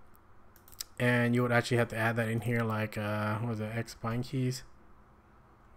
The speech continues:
Bind keys with the S. And the command is X bind keys.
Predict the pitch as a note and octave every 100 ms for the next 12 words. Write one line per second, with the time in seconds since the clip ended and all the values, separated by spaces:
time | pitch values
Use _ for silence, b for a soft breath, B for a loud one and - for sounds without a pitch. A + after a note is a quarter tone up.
0 | - B2 A#2+ A#2 A#2 A#2 - A#2 A2+ A2
1 | A2+ - A#2+ - A#2+ D#3 - - - -
2 | - b b b - A#2+ A#2 - B2 B2+
3 | B2+ A#2 A#2+ - B2 A#2+ C3+ - C#3 C3+
4 | C3